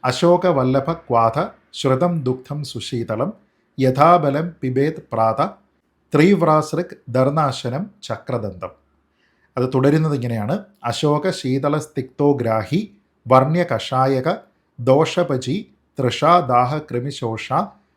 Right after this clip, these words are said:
വിഷാസ്രജിത്." എന്നിട്ട് താഴെ വീണ്ടും ബ്രാക്കറ്റിൽ മാളവികാഗ്നി മിത്രം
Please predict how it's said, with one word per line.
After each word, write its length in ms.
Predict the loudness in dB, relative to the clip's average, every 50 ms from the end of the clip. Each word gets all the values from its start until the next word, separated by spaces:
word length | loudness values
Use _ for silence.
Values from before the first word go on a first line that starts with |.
| _ _ -4
വിഷാസ്രജിത്." 920 | -4 -2 0 2 4 4 4 2 0 -4 -6 -8 -6 -6 -8 -12 -12 _ _ _ _ _ _ _ _ -10
എന്നിട്ട് 240 | -8 -6 -6 -6 -4 0
താഴെ 280 | 2 2 2 2 2
വീണ്ടും 340 | 0 0 -2 -2 0 -2 -4 -4
ബ്രാക്കറ്റിൽ 480 | -4 -6 -6 -6 -6 -8 -8 -8 -8 -10 -12 _ _ _ _ _ -8
മാളവികാഗ്നി 720 | -4 -2 0 0 0 -2 -2 -4 -4 -6 -6 -6 -8 -10
മിത്രം 320 | -10 -10 -10 -8 -8 -8